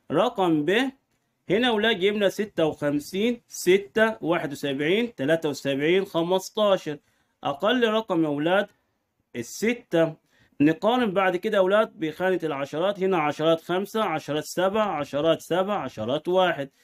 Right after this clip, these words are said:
العشرات واحد أقل، يبقى ناخده خمستاشر بعد الستة. بعد كده يا أولاد ناخده الستة وخمسين أقل من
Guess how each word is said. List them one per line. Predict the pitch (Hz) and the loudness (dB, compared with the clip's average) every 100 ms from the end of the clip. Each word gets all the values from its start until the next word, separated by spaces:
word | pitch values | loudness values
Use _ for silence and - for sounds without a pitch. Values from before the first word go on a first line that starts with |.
| _ _ - | _ _ -6
العشرات | 139 135 151 156 190 170 | -4 -4 -4 0 0 2
واحد | 156 185 202 | 0 0 0
أقل، | 196 202 208 190 | -4 -2 0 0
يبقى | 139 135 | 0 -2
ناخده | 165 160 | -2 -2
خمستاشر | 156 135 131 131 - 175 170 | -6 -4 -4 -4 -4 -4 -2
بعد | 139 127 147 139 | -4 -2 -2 -2
الستة. | 156 - 175 165 - 127 - _ _ _ _ _ | -4 0 0 0 -4 -6 -6 _ _ _ _ _
بعد | 123 165 175 175 | -2 0 2 0
كده | 202 190 | 0 2
يا | |
أولاد | 175 175 202 220 | 4 4 2 2
ناخده | 165 180 170 156 | 0 0 0 -4
الستة | 165 - 180 - 160 | -8 -4 -4 -2 -2
وخمسين | 156 151 147 147 - 196 226 220 _ _ _ _ | -2 -2 -2 -2 -2 0 0 -2 _ _ _ _
أقل | - 127 - 165 175 165 | -6 -4 0 4 4 4
من | 151 175 214 | 4 4 2